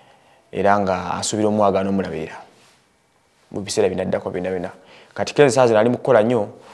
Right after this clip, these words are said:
okumeka sure nti asirisa abo nabo bonna abazze nga bajja bamwogerako ebintu ebikyamu. Wiiki eri ewedde still era, uh, Kenzo yalabibwako ku show emu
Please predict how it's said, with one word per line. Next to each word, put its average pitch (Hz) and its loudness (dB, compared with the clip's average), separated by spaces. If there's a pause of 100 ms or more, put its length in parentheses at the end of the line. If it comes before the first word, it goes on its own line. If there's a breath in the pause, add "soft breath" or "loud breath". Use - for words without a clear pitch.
(180 soft breath)
okumeka 113 2
sure 110 -4
nti 98 -4
asirisa 107 -2
abo 95 2
nabo 104 4
bonna 107 2
abazze 98 0
nga 101 0
bajja 98 2
bamwogerako 98 -2 (500 loud breath)
ebintu 90 -6 (280 soft breath)
ebikyamu. 90 -6 (840 loud breath)
Wiiki 208 8
eri 185 12
ewedde 170 10
still 151 4
era, 123 10
uh, 131 8
Kenzo 165 8
yalabibwako 135 8
ku 113 -4
show - 2
emu 110 2